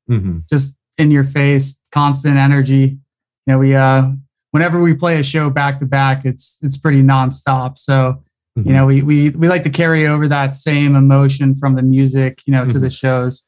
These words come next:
Speaker 1: Yeah. And basically, whenever we try to prepare,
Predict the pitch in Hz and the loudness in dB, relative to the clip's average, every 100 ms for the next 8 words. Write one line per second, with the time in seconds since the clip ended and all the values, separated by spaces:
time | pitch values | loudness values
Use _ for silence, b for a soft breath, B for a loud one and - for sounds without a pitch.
0 | _ 120 104 98 107 110 - _ - 151 | _ -2 0 2 0 0 -4 _ -4 0
1 | 143 139 139 131 120 120 120 120 120 113 | 0 -2 0 0 2 0 0 0 -2 0
2 | 117 110 - - 113 107 - | -2 -2 -6 -4 0 0 -2